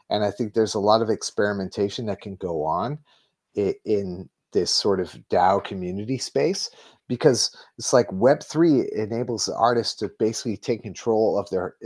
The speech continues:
their entire ecosystem and their career. And, and I think that not only making use of the various platforms that are out there for, for them to release their N F Ts, but also to, to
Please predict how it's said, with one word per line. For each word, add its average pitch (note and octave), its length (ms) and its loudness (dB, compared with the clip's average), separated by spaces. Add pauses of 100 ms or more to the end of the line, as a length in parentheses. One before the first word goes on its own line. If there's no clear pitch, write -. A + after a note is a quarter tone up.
(140)
their F2 240 -2
entire G2 640 0 (360)
ecosystem F2+ 840 -6 (320)
and F#2+ 160 -6
their F2 100 -6
career. F2 640 -2
And, F#2+ 280 -6
and G2 180 -6
I F#2 80 -4
think G#2 380 -8 (360)
that F2 200 0
not B2 240 2
only A#2 360 -2
making G2+ 440 -6
use B2+ 300 -4
of G#2+ 100 -4
the F#2+ 60 -10
various F#2 400 0
platforms A2 1000 -2
that F#2 160 -2
are F2+ 140 0
out G#2 200 2
there G2+ 140 0
for, - 300 -8
for G2+ 180 -4
them F2+ 280 -6
to F2+ 200 -10 (380)
release G2 440 -2
their E2+ 200 -4
N F2 100 -8
F E2+ 160 -12
Ts, D#3 420 0 (360)
but G#2+ 220 -2
also B2+ 500 4
to, - 220 -8 (220)
to G#2 300 -4